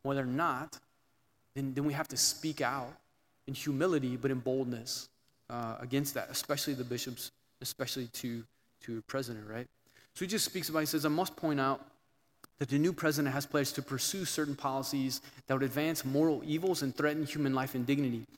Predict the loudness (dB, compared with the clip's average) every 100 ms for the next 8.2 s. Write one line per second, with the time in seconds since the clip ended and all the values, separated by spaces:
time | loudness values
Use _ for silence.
0 | -20 -12 2 4 4 4 4 4 4 4
1 | 4 4 4 2 0 2 2 2 -2 -4
2 | -10 _ -2 0 0 0 0 0 0 -2
3 | -6 _ 2 4 6 4 0 -12 _ -4
4 | 0 2 2 -2 -8 -20 _ _ _ -6
5 | -2 0 0 0 0 2 2 4 4 4
6 | 4 6 6 4 2 0 0 0 -4 -4
7 | -4 -4 -4 0 2 4 4 2 2 2
8 | 2 0